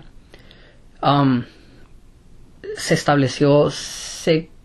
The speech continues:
segra-, segregación, es decir, separación, no, no,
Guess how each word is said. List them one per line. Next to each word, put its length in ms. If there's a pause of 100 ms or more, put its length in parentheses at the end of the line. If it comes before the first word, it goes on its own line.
segra-, 880
segregación, 1000 (340)
es 160
decir, 380
separación, 680
no, 120
no, 380